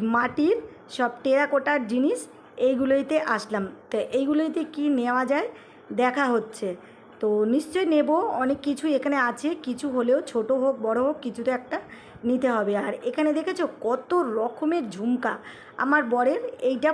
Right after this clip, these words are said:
পছন্দ হলো, এইটা এই যে চাবিও রাখা যাবে কিছু, তাই এইটা পছন্দ হলো। আর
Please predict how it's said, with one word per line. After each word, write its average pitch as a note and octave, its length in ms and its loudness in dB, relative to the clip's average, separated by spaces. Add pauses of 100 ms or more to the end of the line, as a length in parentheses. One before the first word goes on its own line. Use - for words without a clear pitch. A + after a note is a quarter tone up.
পছন্দ A#3+ 360 0 (120)
হলো, F#3 180 -4 (420)
এইটা A#3+ 180 4 (100)
এই A#3+ 120 0
যে E4 80 2 (200)
চাবিও B3+ 360 0 (100)
রাখা B3 260 0
যাবে C4 180 2 (140)
কিছু, B3+ 220 -6 (480)
তাই B3 220 2
এইটা C4+ 180 0 (120)
পছন্দ A#3+ 300 0
হলো। G#3+ 160 2
আর A3 60 2